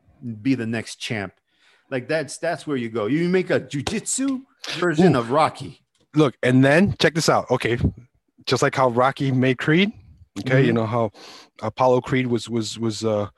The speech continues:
Speaker 2: was Rocky's, uh, you know, opponent, and then he became his best friend.
Speaker 1: Yeah.
Speaker 2: Edson Barbosa could come in that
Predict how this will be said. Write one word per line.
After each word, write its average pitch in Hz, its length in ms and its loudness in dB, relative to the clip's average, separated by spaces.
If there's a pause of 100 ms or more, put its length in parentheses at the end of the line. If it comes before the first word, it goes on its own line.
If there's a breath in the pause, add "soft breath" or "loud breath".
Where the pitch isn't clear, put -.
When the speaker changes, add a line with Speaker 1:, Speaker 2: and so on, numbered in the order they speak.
(420 soft breath)
Speaker 2:
was 110 180 -6
Rocky's, 120 400 0
uh, 110 240 -2
you 110 140 -6
know, 107 180 -4
opponent, 127 440 -2
and 120 60 0
then 110 100 -2
he 110 100 -4
became 113 260 -6
his 101 100 -6
best - 240 -6
friend. 127 320 0 (200 loud breath)
Speaker 1:
Yeah. 107 180 -6 (1200)
Speaker 2:
Edson 135 300 0
Barbosa 123 440 0
could - 160 -10
come 123 260 0
in 117 260 0 (680 soft breath)
that 117 160 -6